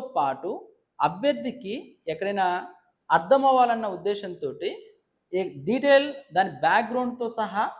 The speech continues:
ఎక్స్‌ప్లనేషన్ ప్రతి టాపిక్ సంబంధించి. చూడండి, మనకు ఎప్పుడైనా కూడా ఒక ఎంసీక్యూ ప్రాక్టీస్ చేసినప్పుడు ఆ ప్రాక్టీస్కి సంబంధించి సరైన సమాధానంతో పాటు మిగిలిన మూడు అంశాలు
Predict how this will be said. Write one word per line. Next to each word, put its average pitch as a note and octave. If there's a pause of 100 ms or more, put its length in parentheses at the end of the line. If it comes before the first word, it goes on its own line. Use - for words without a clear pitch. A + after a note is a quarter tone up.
(420)
ఎక్స్‌ప్లనేషన్ A#3
ప్రతి A3
టాపిక్ A3+
సంబంధించి. F#3+
చూడండి, G#3+ (440)
మనకు G#3+ (280)
ఎప్పుడైనా F3+
కూడా D3+ (540)
ఒక B2
ఎంసీక్యూ C3+
ప్రాక్టీస్ F3+
చేసినప్పుడు F3+ (600)
ఆ F#3+ (160)
ప్రాక్టీస్కి A#3
సంబంధించి G#3 (100)
సరైన G3+
సమాధానంతో G3 (120)
పాటు A#2 (500)
మిగిలిన A#3+ (140)
మూడు C4
అంశాలు G#3